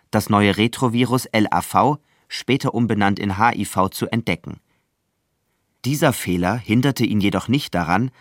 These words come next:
als einer der ersten Wissenschaftler das Virus in einem manuellen Verfahren in Blutproben nachzuweisen. Insbesondere solchen, die für Transfusionen bestimmt waren,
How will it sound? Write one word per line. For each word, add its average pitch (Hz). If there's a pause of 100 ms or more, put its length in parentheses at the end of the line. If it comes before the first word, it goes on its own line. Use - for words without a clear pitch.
(240)
als 110
einer 131
der 117
ersten 113
Wissenschaftler 110
das 104
Virus 131
in 110
einem 101
manuellen 98
Verfahren 104
in 104
Blutproben 120
nachzuweisen. 76 (800)
Insbesondere 117
solchen, 107 (300)
die 131
für 143
Transfusionen 120
bestimmt 87
waren, 95